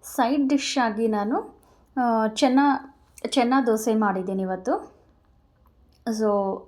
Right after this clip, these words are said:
ಬಿಸಿ ಬಿಸಿ ಅನ್ನ ಹಾಗೆ ಬಿಸಿ ಬಿಸಿ ರಸಂಗೆ,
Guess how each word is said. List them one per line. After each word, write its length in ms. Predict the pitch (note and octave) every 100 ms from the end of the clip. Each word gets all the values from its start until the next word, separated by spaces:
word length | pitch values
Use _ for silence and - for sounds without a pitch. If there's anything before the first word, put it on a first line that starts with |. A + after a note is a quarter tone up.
| _ G3+
ಬಿಸಿ 260 | A3 A3+
ಬಿಸಿ 300 | B3 B3 C4
ಅನ್ನ 340 | A#3 G#3+ A3 A3+
ಹಾಗೆ 440 | G#3+ G#3+ G3+ G3 G3
ಬಿಸಿ 260 | G3+ A3
ಬಿಸಿ 280 | A#3 A3+ A3+
ರಸಂಗೆ, 600 | G3+ G#3 B3+ C4+ G#3 C4+